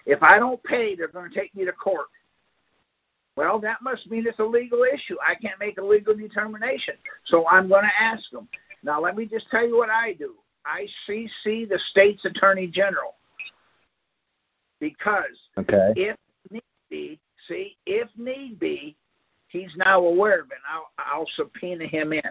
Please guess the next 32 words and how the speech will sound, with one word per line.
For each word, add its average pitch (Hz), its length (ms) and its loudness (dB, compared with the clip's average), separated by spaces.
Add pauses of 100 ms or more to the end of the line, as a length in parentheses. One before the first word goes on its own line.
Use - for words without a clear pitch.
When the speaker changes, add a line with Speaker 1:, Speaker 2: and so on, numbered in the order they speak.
(760)
Speaker 1:
and 139 180 4
let 151 160 6
him 165 220 0
testify, 139 800 6 (400)
because 139 300 -2
he 180 280 2
says, 147 260 4
"Well, 147 320 4
I 156 120 4
don't 247 160 -8
give 170 180 -8
legal 214 380 -4
advice." 127 420 -10 (560)
So 135 100 -6
I 170 220 -2
asked 190 260 -4
our, 202 360 -6 (200)
our, 196 440 -4 (180)
um, 131 400 -10 (160)
attorney 143 360 -10
general, 147 320 -6 (220)
"Since 196 220 -4
you 208 80 8
don't 240 160 4
give 214 160 10
legal 240 380 4
advice, 190 440 2 (1160)
what 190 100 -2
do 214 60 -6
you 208 100 -4
do? 233 160 -4
Give 165 180 -2